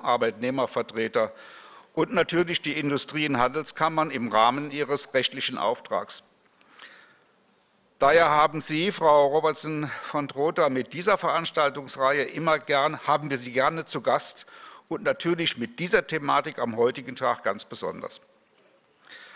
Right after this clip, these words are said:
Eine Wirtschaft, die vom Austausch von Waren und Gütern an internationalen Märkten lebt und dadurch Wohlstand auch ganz konkret hier vor Ort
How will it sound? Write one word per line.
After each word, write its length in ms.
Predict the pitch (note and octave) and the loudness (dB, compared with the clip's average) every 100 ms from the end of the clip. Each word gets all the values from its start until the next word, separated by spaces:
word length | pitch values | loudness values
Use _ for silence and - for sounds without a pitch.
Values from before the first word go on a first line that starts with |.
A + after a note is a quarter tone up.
| - _ _ _ _ _ | -20 _ _ _ _ _
Eine 300 | C#3+ D#3+ D3 | 0 2 4
Wirtschaft, 420 | G3+ - G#3+ - | 4 4 2 2
die 100 | F3+ | -4
vom 220 | D#3+ C#3+ | 0 0
Austausch 840 | D3+ D3 F#3+ - E3 D#3+ E3 - - | 4 4 2 4 6 6 4 -2 -8
von 280 | - C3 B2+ | -2 0 4
Waren 400 | C3 D3+ F3 F3 | 6 6 4 0
und 360 | D#3 C#3+ C3+ - - - - | -2 -4 -4 -8 -12 -16 -8
Gütern 640 | F3+ G#3 D#3 B2 A2 G#2+ - - - | -6 0 2 2 2 -4 -10 -20 -20
an 220 | - A#2+ C3 | -6 -4 -4
internationalen 960 | D#3+ D3 C3+ C#3 - C3+ C3 B2+ A#2 | -4 -2 -2 -2 -2 0 2 2 2
Märkten 420 | A2+ C#3+ - D3+ | 2 2 -2 -8
lebt 380 | D3 D3 D3+ - | -4 -2 -2 -4
und 200 | C#3+ A#2+ | -6 0
dadurch 460 | C3 C3+ C3+ B2 A#2 | 2 4 2 0 -4
Wohlstand 540 | C3+ D3+ - C#3 C#3 | -4 -4 0 0 2
auch 360 | - B2+ - - | 2 2 0 -2
ganz 300 | C#3 E3+ - | -2 0 -4
konkret 500 | D3+ C#3+ C#3+ D#3 - | -4 -2 -2 -2 -2
hier 200 | D#3 F3 | 0 0
vor 220 | - D3+ | 2 4
Ort 360 | D#3 - - | 4 4 -2